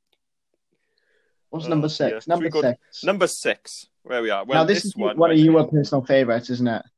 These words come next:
Speaker 2: Yeah, I love this one. And it was because it, it's a little bit of Premier League history. We're sort of going into the old archives, but the season was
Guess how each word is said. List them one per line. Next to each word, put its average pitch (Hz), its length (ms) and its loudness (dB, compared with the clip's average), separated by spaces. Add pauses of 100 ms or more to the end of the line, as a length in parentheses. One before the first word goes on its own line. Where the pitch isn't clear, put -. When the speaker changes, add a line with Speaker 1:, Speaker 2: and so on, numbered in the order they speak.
(160)
Speaker 2:
Yeah, 113 360 -2 (200)
I 127 120 2
love 139 340 -8
this 113 200 -14
one. 98 260 -10 (640)
And 117 280 -10 (160)
it 127 200 -12
was 127 180 -12
because 135 800 -6 (520)
it, 160 180 0
it's - 120 -4
a 226 60 2
little 254 180 -4
bit 226 120 -4
of 196 100 -8
Premier 165 240 -6
League 135 180 -8
history. 110 300 -14
We're 113 100 -8
sort 123 200 -8
of 113 220 -10
going 156 260 -6
into 135 160 -14
the 131 100 -4
old 117 120 -4
archives, 104 680 -4
but 110 180 -6 (960)
the 131 140 -2
season 160 720 -4
was 135 420 -6